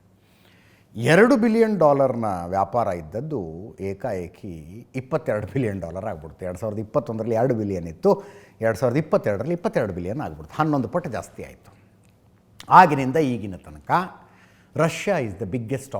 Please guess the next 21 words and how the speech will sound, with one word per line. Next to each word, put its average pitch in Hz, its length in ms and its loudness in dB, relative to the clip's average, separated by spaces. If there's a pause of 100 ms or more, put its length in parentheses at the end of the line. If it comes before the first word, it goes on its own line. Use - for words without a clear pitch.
oil 101 160 -4
supplier 82 640 -12
to 160 100 -8
India, 82 380 -8 (640)
ಕ್ರೂಡ್ 214 240 4
ಆಯಿಲ್. - 300 -12 (1120)
ಭಾರತ 285 400 12 (160)
ತನ್ನ 214 180 4
ರಿಫೈನರಿಗಳನ್ನು 160 800 0
ಅದನ್ನು 175 200 -6
ರಿಫೈನ್ 202 340 -2
ಮಾಡುತ್ತೆ, - 540 -16 (160)
ಆ 160 100 0
ನಂತರ 104 320 -6
ಯುರೋಪಿಗೆ 214 440 0
ಕೊಡುತ್ತೆ. - 580 -10 (340)
ಯುರೋಪ್ನಲ್ಲಿ 131 520 4
ಯೂಸ್ 156 160 4
ಆಗೋದು 175 320 4
ರಷ್ಯನ್ 156 360 0
ಆಯಿಲೇ, 156 560 2